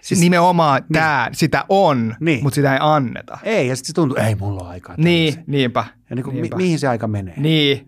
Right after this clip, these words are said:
Speaker 2: Ei,
Speaker 1: Mm.
Speaker 2: niin, no niin,
Speaker 1: Onpas
Speaker 2: nimenomaan.
Speaker 1: Jussi Simola saanut paljon tykkää.
Speaker 2: <laughs> Vittu Simola, se on. <laughs> Ai nyt mä muistan tähän, pakko sanoa tähän, mä nyt olin Teemun kanssa.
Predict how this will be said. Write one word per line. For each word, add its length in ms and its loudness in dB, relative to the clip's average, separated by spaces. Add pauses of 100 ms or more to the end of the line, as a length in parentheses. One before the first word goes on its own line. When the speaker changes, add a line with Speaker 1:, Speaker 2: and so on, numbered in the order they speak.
Speaker 2:
Ei, 180 -8
Speaker 1:
Mm. 320 -4
Speaker 2:
niin, 220 -2
no 140 2
niin, 180 2
Speaker 1:
Onpas 80 2
Speaker 2:
nimenomaan. 340 2
Speaker 1:
Jussi 120 -6
Simola 380 -6
saanut 280 -14
paljon 180 -10
tykkää. 340 -6 (580)
Speaker 2:
<laughs> 600 -4
Vittu 260 -4
Simola, 360 2
se 100 2
on. 60 2 (460)
<laughs> 440 -6
Ai 100 2
nyt 120 0
mä 100 4
muistan 280 0
tähän, 180 0 (220)
pakko 180 0
sanoa 180 2
tähän, 280 0
mä 60 4
nyt 160 0
olin 140 2
Teemun 300 2
kanssa. 300 -6